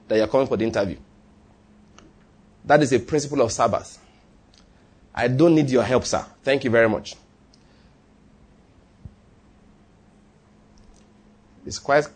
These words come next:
quiet in this Presbyterian church, isn't it? That's the principle of Sabbath.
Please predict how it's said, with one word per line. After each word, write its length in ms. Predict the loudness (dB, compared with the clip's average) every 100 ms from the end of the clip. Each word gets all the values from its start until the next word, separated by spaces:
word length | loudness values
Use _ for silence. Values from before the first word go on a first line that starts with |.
| _
quiet 580 | -4 2 4 2 -2 -10 -8
in 100 | -6
this 160 | -6
Presbyterian 760 | -8 -6 -6 -4 -2 2 4 2
church, 320 | -2 -6 -10 -8
isn't 280 | -4 -4
it? 220 | -4 -12 -14 -16 -16 -18 -18 -20 -20 -20 -20 -20 -20 -20 -20 -20 -20 -20 _ _ _ _ _ _ _ _ -20 -20 -20 -20 -20 -20 -20 -20 -20 -20 -4
That's 220 | 4 6 6
the 60 |
principle 360 | 2 0 2 2
of 100 | 4
Sabbath. 480 | 4 4 2 -2